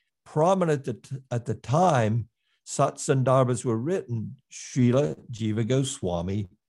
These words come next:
endeavors meticulously to establish Bhagavan as the complete absolute. And as we made clear, it is also prominent now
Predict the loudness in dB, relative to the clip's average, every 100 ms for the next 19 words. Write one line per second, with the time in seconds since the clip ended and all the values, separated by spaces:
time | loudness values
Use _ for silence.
0 | _ _ 0 2 4 4 4 2 0 -4
1 | -2 -4 -2 -2 -2 -6 -4 -2 -2 -2
2 | -4 -4 -4 0 0 0 -4 -10 -2 0
3 | 2 0 0 0 -2 -12 _ -12 -10 -4
4 | -4 -2 2 2 2 -6 _ -12 -12 -12
5 | -10 -4 2 2 2 -6 -20 _ _ _
6 | _ _ _ _ _ -4 0 0 0 0
7 | 2 2 0 -2 -6 -2 2 4 2 0
8 | _ _ -2 0 2 0 -2 -10 _ -2
9 | -2 -2 -2 0 0 -4 _ _ _ _
10 | _ _ -2 2 4 4 2 -2 -4 _
11 | -4 -2 -2 -4 -10 -12